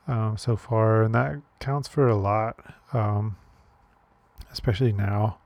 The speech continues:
So I'm happy for all that. Uh, happy to be here.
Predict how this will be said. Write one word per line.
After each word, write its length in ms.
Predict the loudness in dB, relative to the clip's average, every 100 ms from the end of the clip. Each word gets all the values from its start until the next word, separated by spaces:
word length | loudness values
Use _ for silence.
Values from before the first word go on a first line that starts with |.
| -20 -20 -20 -20 -20 _
So 140 | -8 -6
I'm 120 | -2
happy 260 | -2 -2 -6
for 220 | -4 -4
all 180 | -2 -2
that. 340 | 0 0 -2 _ -10
Uh, 480 | -6 -6 -6 -8 -10 -14 _ _ _ _ _ _ _ _ _ _ _ _ _ _ _ _ _ -12
happy 300 | -6 -4 -4
to 80 | -2
be 240 | 0 0
here. 420 | 0 0 -2 -6